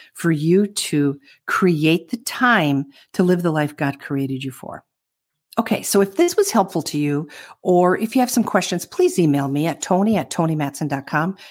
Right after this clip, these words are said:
You know me, I'd love to hear from you. Also, every last episode of the month will be the Q and A day. That's where I'll answer your questions, and all you have to do is just email them to me.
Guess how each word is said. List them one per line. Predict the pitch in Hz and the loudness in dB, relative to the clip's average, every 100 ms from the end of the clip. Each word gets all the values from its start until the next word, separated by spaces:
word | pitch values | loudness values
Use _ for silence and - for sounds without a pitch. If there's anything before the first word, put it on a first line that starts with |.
| - | -2
You | 254 | 2
know | 302 | 2
me, | 220 247 | 2 0
I'd | 156 151 | 0 0
love | 147 156 185 220 | 2 4 2 2
to | 220 | 0
hear | 233 | 0
from | 254 175 156 | 0 -2 0
you. | 151 151 196 _ _ _ | 0 -2 -4 _ _ _
Also, | - 190 - 156 - | 0 2 2 -2 2
every | 208 269 240 160 | 2 2 2 2
last | 170 180 180 180 | 2 2 0 -6
episode | 170 170 175 160 | -4 -2 -2 0
of | |
the | 156 | 0
month | 151 156 - | 2 0 0
will | 165 | 0
be | 160 151 | 2 0
the | |
Q | 151 - 180 | 0 0 2
and | 160 | 2
A | 151 151 | 2 -2
day. | 139 143 147 - - - | -4 -12 -14 -18 -20 -4
That's | 160 180 175 - | 2 2 2 2
where | 185 175 | 4 4
I'll | 160 156 | 2 0
answer | 170 - 226 | 0 0 -2
your | 247 | -2
questions, | 254 240 - - 151 160 | 0 -2 -2 -2 -4 -2
and | 160 | 0
all | 175 202 202 202 | 2 2 2 2
you | 190 | 2
have | 196 208 | 2 2
to | 202 | 2
do | 220 | 2
is | 226 | 2
just | 226 - | 0 0
email | 214 202 160 | 2 2 2
them | 147 | -2
to | - | -4
me. | 147 143 | -6 -6